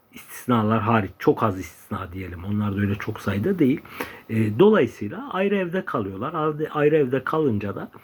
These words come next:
e, ufak bir meseleyi büyütüp büyük bir probleme dönüştürebiliyorlar. Sonra,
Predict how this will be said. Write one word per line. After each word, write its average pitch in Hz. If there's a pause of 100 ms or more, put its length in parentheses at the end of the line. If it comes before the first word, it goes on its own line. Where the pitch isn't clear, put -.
(360)
e, 117 (680)
ufak -
bir 117
meseleyi 110 (440)
büyütüp 190 (500)
büyük 185
bir 170
probleme 151 (560)
dönüştürebiliyorlar. 147
Sonra, 156